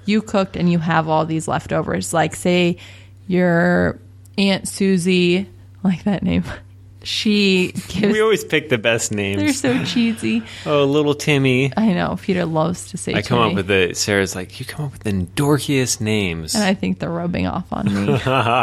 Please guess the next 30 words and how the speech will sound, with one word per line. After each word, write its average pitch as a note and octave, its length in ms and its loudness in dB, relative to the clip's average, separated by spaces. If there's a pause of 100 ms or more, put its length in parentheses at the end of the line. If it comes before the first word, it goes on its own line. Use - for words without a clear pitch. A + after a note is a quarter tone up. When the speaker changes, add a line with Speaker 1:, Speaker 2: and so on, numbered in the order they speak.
(920)
Speaker 1:
But A3 360 0
say C#4 200 0
you're C4+ 240 2
left G3+ 340 0
with F#3+ 200 -2
a - 120 -4
whole F3+ 300 0
pie D3+ 600 -2
or, F3 140 0
like, E3 240 0
a F3+ 60 -6
pie F3+ 300 0
that E3+ 200 2
only F3+ 240 2
had F3 220 0
one E3+ 320 0
slice E3+ 380 -2
out F#3+ 180 2
of G#3 100 0
it. A3+ 160 0 (680)
Don't F4+ 200 0
feel F#4 160 0
like D4 200 0
you A#3 80 2
have G#3 180 0
to G3 80 -4
eat F#3 180 0
the F3 80 -2
whole E3 180 0
thing E3+ 480 -4